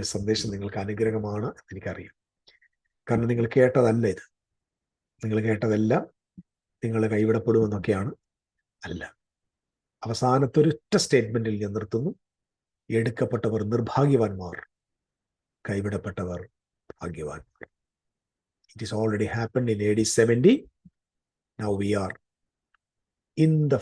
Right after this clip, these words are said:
Father and Son and the Holy Spirit. പിതാപുത്ര പരിശുദ്ധ റൂഹയാകാം ത്രിയേക ദൈവത്തിന്റെ ആ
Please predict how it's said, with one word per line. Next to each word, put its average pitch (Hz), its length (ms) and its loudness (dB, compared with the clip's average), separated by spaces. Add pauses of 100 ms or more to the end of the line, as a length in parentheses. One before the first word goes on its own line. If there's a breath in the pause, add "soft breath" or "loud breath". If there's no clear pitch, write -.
(120)
Father 123 380 4
and 101 180 -6
Son 104 160 -6
and 101 120 -8
the - 80 -8
Holy 98 240 -2
Spirit. - 300 -12 (500)
പിതാപുത്ര 110 480 0
പരിശുദ്ധ 113 360 -2
റൂഹയാകാം 104 460 -2 (600 loud breath)
ത്രിയേക 131 320 8 (100)
ദൈവത്തിന്റെ 110 480 2 (180)
ആ - 20 0